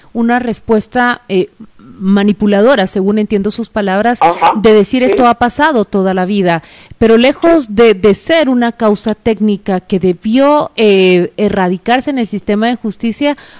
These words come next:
Speaker 1: hoy es explotado en un terreno de la política que está prácticamente erosionando la democracia. ¿Qué salida queda con esto, eh, magistrada?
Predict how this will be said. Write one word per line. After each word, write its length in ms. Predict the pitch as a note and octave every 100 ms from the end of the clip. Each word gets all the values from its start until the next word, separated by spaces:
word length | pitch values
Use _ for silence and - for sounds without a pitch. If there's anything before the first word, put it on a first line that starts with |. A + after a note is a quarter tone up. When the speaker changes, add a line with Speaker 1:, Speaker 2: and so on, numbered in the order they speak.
| - _
Speaker 1:
hoy 280 | - A#3 A#3+ -
es 300 | F3+ C4 -
explotado 1080 | - A3+ - - A3+ G3 - G#3 A3+ D4+ E4+ -
en 220 | G3+ G3+
un 120 | A#3+
terreno 540 | - A3+ A3 A3 G#3+
de 100 | F#3+
la 140 | E3+ E3
política 680 | - F3+ F#3 A#3 D4+ F4 D#4+ - - _
que 80 | -
está 240 | G3 G#3+
prácticamente 800 | G3+ G#3+ G#3 A3+ F#3 F3+ G3 C#4
erosionando 560 | A#3+ F#3 - F3+ F#3 G3+
la 80 | G#3
democracia. 640 | F3+ F3+ F3 A#3+ A#3 G3
¿Qué 160 | - F4
salida 380 | G4 E4 D#4
queda 280 | C#4 C4 B3+
con 220 | B3+ G#3
esto, 560 | G#3 A3 G#3+ F#3+ F3 D#3+
eh, 180 | F#3+ F3+
magistrada? 840 | D#3+ F#3+ F#3 F3 - G3+ F#3 E3+